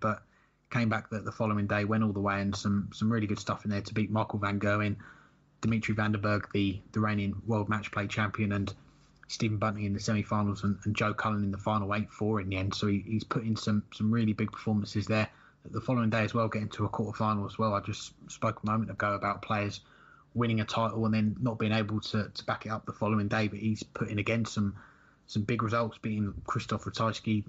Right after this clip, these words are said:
Dave Chisnell, Mervyn King, some, some top quality operators there. So for me, yeah, I, I do think one day we will see Damon Heta get to that top spot in terms of the, the Australian players in the, in the order of merit, but I do think it is gonna be a,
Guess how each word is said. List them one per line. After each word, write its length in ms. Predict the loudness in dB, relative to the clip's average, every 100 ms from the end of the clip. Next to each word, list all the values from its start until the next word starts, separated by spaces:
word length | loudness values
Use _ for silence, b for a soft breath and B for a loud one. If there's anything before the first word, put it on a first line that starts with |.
| -10 -2
Dave 180 | -2 0
Chisnell, 360 | -2 2 2
Mervyn 300 | 4 2 0
King, 240 | -2 0 0
some, 320 | 0 -2 -2
some 200 | -4 -4 -6 -14
top 220 | -6 -6 -2
quality 280 | -2 0
operators 520 | -2 0 -2 -2 -4 -2
there. 220 | 0 0
So 280 | 0 -2 -2 B B B B _
for 120 | 0
me, 100 | 2
yeah, 360 | 4 2 0 -2 -6
I, 300 | -10 -4 -4
I 40 | 0
do 160 | 0 0
think 300 | 0 -2 0
one 220 | 0 2
day 320 | 2 2 -2 -6 0
we 100 | 2
will 180 | 2 2
see 200 | 0 2
Damon 260 | 2 2
Heta 240 | 0 -2 -2
get 160 | -4
to 100 | -4
that 180 | -4 -4 -10 _ -6
top 220 | -4 -4
spot 260 | -4 -4 -2
in 60 |
terms 380 | -2 0 0 0
of 160 | -2 0
the, 200 | 0 0 B B
the 100 | -2
Australian 520 | -2 0 0 0 -2 -2
players 380 | -2 0 0
in 100 | 2
the, 120 | 2 0
in 140 | 0
the 100 | 2
order 220 | 2 2
of 40 | 2
merit, 300 | 2 0 0
but 180 | 0 0
I 40 |
do 140 | 0 0
think 340 | 2 0 0
it 40 | 0
is 200 | 0 2
gonna 200 | 0 2
be 180 | 2
a, 160 | 2